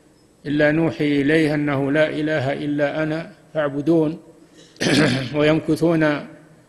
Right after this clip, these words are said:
يمكث الرسل يدعون أممهم السنين الطويلة إلى التوحيد وإلى العقيدة.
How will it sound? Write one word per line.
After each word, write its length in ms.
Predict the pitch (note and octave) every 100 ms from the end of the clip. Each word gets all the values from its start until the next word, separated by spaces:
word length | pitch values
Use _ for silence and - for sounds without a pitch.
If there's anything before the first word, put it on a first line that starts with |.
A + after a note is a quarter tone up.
| _ F3
يمكث 420 | F3+ - D#3+ D#3
الرسل 480 | C#3+ E3+ E3 E3 D3
يدعون 520 | C#3+ C3+ E3 D3 D3 - - - _ _ -
أممهم 600 | E3+ D#3+ D#3+ D3 D3+ D3+
السنين 500 | C3+ - D#3 D#3+ D#3+
الطويلة 720 | D3 - C#3+ D#3 E3 D3+ C3+
إلى 100 | C#3
التوحيد 720 | C3+ - C3+ - D#3+ D#3 D#3
وإلى 280 | B2+ C#3+ C#3
العقيدة. 640 | C3+ B2 C#3 D#3+ D3+ D#3